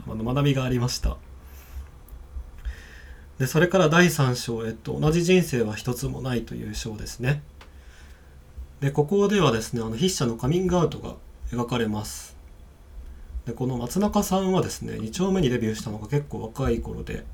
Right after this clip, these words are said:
何歳って書いてあったかな？二十前後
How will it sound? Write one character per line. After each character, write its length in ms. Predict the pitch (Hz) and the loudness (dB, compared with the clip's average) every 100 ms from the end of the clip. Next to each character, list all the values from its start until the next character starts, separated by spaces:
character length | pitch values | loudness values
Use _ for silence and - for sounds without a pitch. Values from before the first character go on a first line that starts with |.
| - - - - - - - - - - | -14 -16 -14 -14 -14 -16 -10 -8 -8 2
何 200 | 151 240 | 4 4
歳 180 | 156 113 | 4 2
っ 20 | |
て 140 | - 113 | 2 -2
書 80 | |
い 60 | 110 | -2
て 100 | - | -4
あ 20 | |
っ 40 | - | -8
た 160 | - | -10
か 120 | - | -10
な？ 300 | 120 117 107 - - - - - - - - - | -8 -8 -10 -12 -16 -16 -18 -20 -18 -16 -14 -6
二 200 | 139 240 | 0 0
十 420 | 233 135 107 101 104 | 2 2 2 -2 0
前 380 | 139 147 117 | 4 4 2
後 260 | 98 107 - | -2 -8 -10